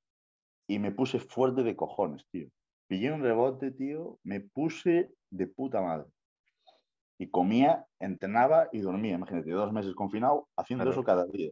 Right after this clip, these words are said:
Speaker 1: <laughs>
Speaker 2: Joder, es
Speaker 1: ¿Sabes?
Speaker 2: perfecto, es perfecto.
Speaker 1: Fue la cámara del tiempo, tío, de Dragon Ball.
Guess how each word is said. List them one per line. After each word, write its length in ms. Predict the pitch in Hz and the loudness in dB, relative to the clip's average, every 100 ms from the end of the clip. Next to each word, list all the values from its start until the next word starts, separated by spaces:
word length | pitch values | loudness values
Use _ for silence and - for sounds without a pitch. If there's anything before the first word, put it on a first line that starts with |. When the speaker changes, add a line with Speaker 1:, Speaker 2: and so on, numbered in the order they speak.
| - | -6
Speaker 1:
<laughs> 240 | - - - | -6 -6 -6
Speaker 2:
Joder, 380 | 98 92 101 | -4 4 6
es 120 | 127 127 | 6 6
Speaker 1:
¿Sabes? 20 | |
Speaker 2:
perfecto, 520 | 98 - 123 123 113 | 0 4 2 4 2
es 60 | 110 | 0
perfecto. 540 | 98 - 127 - 92 - _ _ _ _ _ | -2 0 -2 -4 -10 -14 _ _ _ _ _
Speaker 1:
Fue 360 | 131 147 156 - | 2 4 4 0
la 320 | - 104 101 104 | -6 0 0 2
cámara 300 | 127 120 98 | -2 -2 -2
del 180 | 87 | -4
tiempo, 360 | 85 95 78 73 | -6 -8 -8 -12
tío, 240 | 78 71 67 | -10 -10 -10
de 80 | 76 | -8
Dragon 300 | 80 78 71 | -4 -4 -4
Ball. 160 | 214 | -6